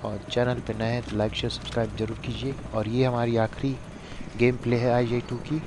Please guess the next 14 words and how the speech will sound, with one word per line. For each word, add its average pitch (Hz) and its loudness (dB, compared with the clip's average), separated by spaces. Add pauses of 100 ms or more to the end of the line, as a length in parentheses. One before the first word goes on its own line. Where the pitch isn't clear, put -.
(160)
इसके - -4
बाद 117 4
हम 117 2
नहीं 117 -4
खेलने 113 -2
वाले 113 2
हैं 113 2
आईजीआई 110 -4
टू। 147 -4 (3250)
वैसे 120 2
काफ़ी 117 4
अच्छा 127 -2
game 123 4
रहा 117 6